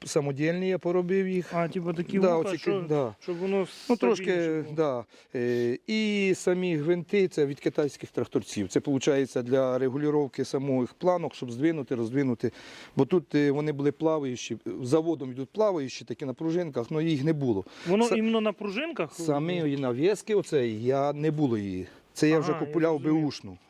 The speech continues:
Speaker 1: Оце я купляв все беушне.
Speaker 2: Е, зрозумів.
Speaker 1: Рідні, ось, о, бачите, колір ріднього. Оце, ось цей колір, а це я вже підкрашував, другим кольором робив.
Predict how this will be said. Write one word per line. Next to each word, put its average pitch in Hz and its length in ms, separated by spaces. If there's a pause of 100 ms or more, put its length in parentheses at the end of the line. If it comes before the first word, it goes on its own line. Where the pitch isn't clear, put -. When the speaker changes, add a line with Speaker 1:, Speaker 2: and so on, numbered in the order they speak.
Speaker 1:
Оце 180 200
я 185 80
купляв 151 320
все 135 200
беушне. 120 480 (560)
Speaker 2:
Е, 151 440
зрозумів. 151 300
Speaker 1:
Рідні, 202 300
ось, 185 200
о, 147 80
бачите, 160 280
колір 127 300
ріднього. 107 440
Оце, 107 180
ось 131 280
цей 190 120
колір, 214 320
а 147 60
це 170 160
я 156 80
вже 143 140
підкрашував, 147 760 (340)
другим 135 260
кольором 98 440
робив. 95 320